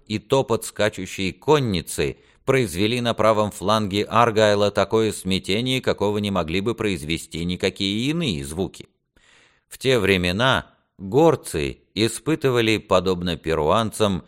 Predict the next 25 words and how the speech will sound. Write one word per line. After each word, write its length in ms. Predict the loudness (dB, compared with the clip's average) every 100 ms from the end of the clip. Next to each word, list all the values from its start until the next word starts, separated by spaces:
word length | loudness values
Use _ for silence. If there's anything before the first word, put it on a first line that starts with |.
| _
суеверный 840 | -10 -4 0 0 0 0 -2 -4 -6
страх 600 | -8 0 2 2 0 -6
перед 280 | -4 -4 -4
конницей 800 | -2 0 0 -4 -6 -6 -6 -10 _ -6
и 200 | -2 0
имели 300 | 0 0 0
довольно 460 | 0 0 0 -2 -4
своеобразные 880 | -4 0 0 2 0 0 -4 -8 -6
представления 800 | -8 -6 -4 0 0 0 0 0
о 60 |
том, 340 | 2 0 0 -6 _ -6
каким 400 | -4 -2 -4 -4
способом 840 | -8 -4 0 0 0 0 0 -2
обучают 640 | -4 -2 -2 -2 -2 -2
коней 460 | -2 -2 0 -2 -2
военному 640 | 0 0 -2 -4 -6 -4
ремеслу. 500 | -4 -4 -8 -12 -16 _ _ _ _ _ _ _ _ _ -2
Поэтому, 640 | 2 4 4 2 2 2
как 240 | 4 2 4
только 380 | 0 0 2 2
ряды 400 | 2 0 0 0
их 100 | -2
оказались 600 | 0 0 0 0 -2 -4
внезапно 760 | -4 -4 2 2 2 -2 -6
смятыми, 880 | -8 -6 0 2 2 0 -2 -4